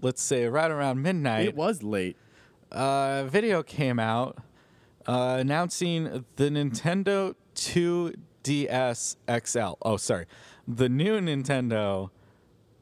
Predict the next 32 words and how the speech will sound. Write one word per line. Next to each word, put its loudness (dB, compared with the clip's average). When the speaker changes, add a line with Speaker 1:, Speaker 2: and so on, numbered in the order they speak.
Speaker 1:
or 2
the 0
Nintendo 0
new 0
two 2
D 2
S 0
X -2
L. 0
I 0
don't, -4
Speaker 2:
No. 0
Speaker 1:
the 6
whole, 0
the 6
whole -2
D 0
S -4
line -2
is -6
so -4
convoluted -4
and -4
crazy. -6
Um, -2
I -2
don't -2
really -6
get -4
it. -6
But 2
just -6